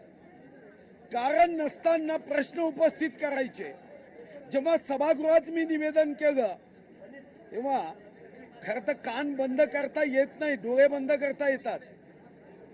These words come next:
पण तेव्हा प्रश्न उपस्थित केला नाही आणि गैरसमज पसरवण्याचा प्रयत्न केला.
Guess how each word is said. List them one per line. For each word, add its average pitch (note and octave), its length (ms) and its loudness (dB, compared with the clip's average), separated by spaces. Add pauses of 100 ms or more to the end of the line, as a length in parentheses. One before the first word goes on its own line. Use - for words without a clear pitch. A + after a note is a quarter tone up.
पण C#4+ 320 4 (360)
तेव्हा D4 240 2
प्रश्न E4 340 -4
उपस्थित D#4+ 440 0
केला C#4 360 0
नाही E3 260 -10 (480)
आणि C#4+ 180 -6
गैरसमज B3+ 580 -4
पसरवण्याचा G3 680 -10
प्रयत्न A3+ 400 -6
केला. C3+ 280 -18